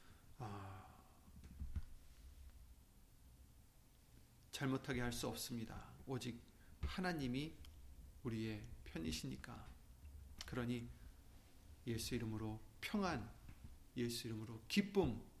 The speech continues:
예수 이름으로 믿음과 행함을 항상, 아, 지키는 그러한 의로운 나라가 되시고 하나님의 나라가 되시기를 예수 이름으로 기도를 드립니다. 여러분,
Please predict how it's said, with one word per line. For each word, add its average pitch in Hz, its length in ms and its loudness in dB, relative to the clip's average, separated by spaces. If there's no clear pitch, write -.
예수 120 260 2
이름으로 113 320 2
믿음과 160 400 6
행함을 190 480 6
항상, 127 600 0
아, 113 320 -4
지키는 - 580 0
그러한 113 480 0
의로운 160 400 8
나라가 123 300 2
되시고 - 380 -4
하나님의 170 440 8
나라가 123 300 6
되시기를 113 460 0
예수 113 260 0
이름으로 107 240 -2
기도를 117 340 -4
드립니다. - 380 -8
여러분, 117 400 6